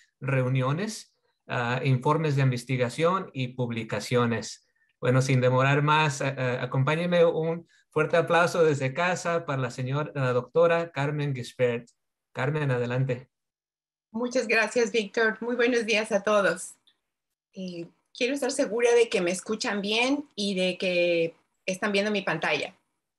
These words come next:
Speaker 1: Perfectamente. Gracias.
Speaker 2: Ah, mu-, gracias. Pues agradezco mucho la invitación. Me da mucho gusto acompañarlos esta mañana.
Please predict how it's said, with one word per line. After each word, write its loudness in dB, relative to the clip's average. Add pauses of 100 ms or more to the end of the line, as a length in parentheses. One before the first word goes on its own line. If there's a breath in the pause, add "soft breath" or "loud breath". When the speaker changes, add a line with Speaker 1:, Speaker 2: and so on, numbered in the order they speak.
(120)
Speaker 1:
Perfectamente. -2 (320)
Gracias. -4
Speaker 2:
Ah, -4
mu-, -4 (640)
gracias. -2 (520 loud breath)
Pues 6
agradezco 4
mucho 2
la 4
invitación. 0
Me 2
da 0
mucho -2
gusto -4
acompañarlos -2
esta -4
mañana. -2